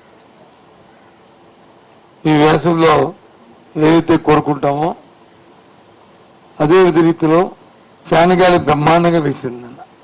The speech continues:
ఈ ప్రాంతం, ఆ ప్రాంతం, ఇక్కడ అక్కడ అని కాకుండా మొత్తం అటు రాయలసీమ, ఇటు కోస్తా, ఇటు ఉత్తరాంధ్ర,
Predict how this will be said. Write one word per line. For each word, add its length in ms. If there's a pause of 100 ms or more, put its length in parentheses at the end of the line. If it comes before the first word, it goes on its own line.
(1900)
ఈ 100 (120)
ప్రాంతం, 440
ఆ 100
ప్రాంతం, 380 (1800)
ఇక్కడ 300 (160)
అక్కడ 260
అని 200
కాకుండా 400 (2000)
మొత్తం 300 (880)
అటు 200
రాయలసీమ, 460 (680)
ఇటు 180
కోస్తా, 360 (500)
ఇటు 120 (100)
ఉత్తరాంధ్ర, 420